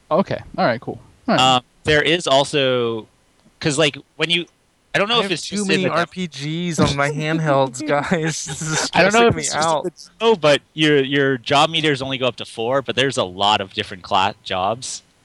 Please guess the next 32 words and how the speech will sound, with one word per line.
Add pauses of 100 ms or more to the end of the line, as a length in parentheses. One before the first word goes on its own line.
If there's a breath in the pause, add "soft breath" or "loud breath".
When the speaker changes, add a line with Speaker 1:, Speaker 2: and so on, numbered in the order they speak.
(200)
Speaker 3:
Oh,
no.
Speaker 2:
And,
um,
you
can (200)
have
a
secondary
skill (500)
that
you
use.
So,
Speaker 3:
Sounding
Speaker 2:
like,
Speaker 3:
like
Final
Fantasy
Speaker 2:
so,
Speaker 3:
Tactics.
Speaker 2:
like,
if
you're,
if
you're,
like,
lev-, (160)
so,
like,
if
you